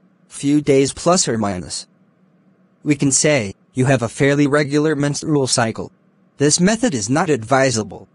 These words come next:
for ladies with very short menstrual cycle. Those who see their period every three weeks. And it is not also advisable to ladies with very long menstrual cycle.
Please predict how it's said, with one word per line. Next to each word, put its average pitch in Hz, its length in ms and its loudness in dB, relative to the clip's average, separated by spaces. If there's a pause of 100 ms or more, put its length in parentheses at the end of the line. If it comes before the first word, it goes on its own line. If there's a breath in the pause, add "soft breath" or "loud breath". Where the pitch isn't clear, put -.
(100)
for - 180 -2
ladies 131 380 2
with 117 140 -2
very 147 340 2
short 151 420 0
menstrual 143 540 0
cycle. 113 460 -2 (960)
Those 202 200 2
who 165 80 4
see 175 240 2
their 117 160 0
period 143 560 0
every 127 220 0
three 139 280 0
weeks. 127 560 -4 (960)
And 147 160 0
it 156 80 0
is 160 140 0
not 190 220 0
also 180 380 4
advisable 139 580 0
to 151 160 -6
ladies 165 560 -2 (200)
with 123 200 -2
very 160 320 2
long 160 320 2
menstrual 165 480 0
cycle. 113 440 -4